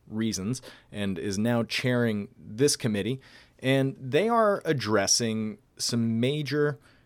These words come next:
and, and even existential issues. So the agenda for Monday, February third, the meeting is at nine A M. It's in council chambers. But, you know, just for instance,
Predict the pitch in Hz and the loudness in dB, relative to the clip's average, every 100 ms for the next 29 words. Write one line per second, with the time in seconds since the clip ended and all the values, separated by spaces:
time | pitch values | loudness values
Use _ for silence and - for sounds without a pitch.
0 | - 104 101 - 107 113 135 120 98 - | -12 -4 -4 -2 -4 0 0 -2 -4 -6
1 | 113 131 113 107 - 98 101 95 87 - | -2 -2 0 -2 -2 -2 -2 -4 -6 -6
2 | 95 - - 65 - - - - - _ | -6 -6 -8 -12 -14 -16 -18 -20 -20 _
3 | - 127 117 110 113 113 107 139 156 151 | 2 6 6 4 2 2 4 2 4 4
4 | 143 - 123 120 117 120 123 120 113 120 | 4 2 0 2 2 2 2 0 0 -2
5 | 113 110 104 - 120 117 117 117 - - | 2 0 0 -2 0 2 0 -2 -14 -18
6 | - 95 110 127 123 110 107 - 113 113 | -14 -2 2 4 2 2 -2 -2 -2 0
7 | 120 117 107 107 104 101 98 - 113 110 | 2 0 -2 -2 -4 -6 -6 -4 -4 -2
8 | 110 107 98 - 107 104 104 101 - 110 | -4 -4 -6 -6 -6 -2 -2 -4 -2 -2
9 | 104 - - - 139 190 - 156 135 131 | -2 -14 -14 -6 2 4 4 4 4 4
10 | 139 131 | 0 -2